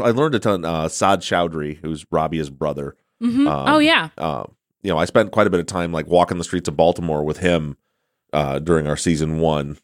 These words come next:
Speaker 1: And he was, like, showing me a lot and explaining to me, and I met some people, and it was like, "My God, I didn't even know this world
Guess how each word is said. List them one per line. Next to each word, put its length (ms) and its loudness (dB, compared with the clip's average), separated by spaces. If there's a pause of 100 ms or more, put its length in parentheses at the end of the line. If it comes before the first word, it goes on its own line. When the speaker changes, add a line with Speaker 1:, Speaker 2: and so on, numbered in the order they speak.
(300)
Speaker 1:
And 120 2
he 120 2
was, 120 2
like, 160 2
showing 360 2
me 80 0
a 60 0
lot 120 2
and 80 -2
explaining 360 0
to 100 0
me, 20 4
and 80 2
I 60 0
met 260 0
some 160 -2
people, 460 2
and 100 -2
it 60 -6
was 160 -10
like, 120 -12
"My 120 -8
God, 120 -4
I 100 0
didn't 100 4
even 100 2
know 140 4
this 240 0
world 500 0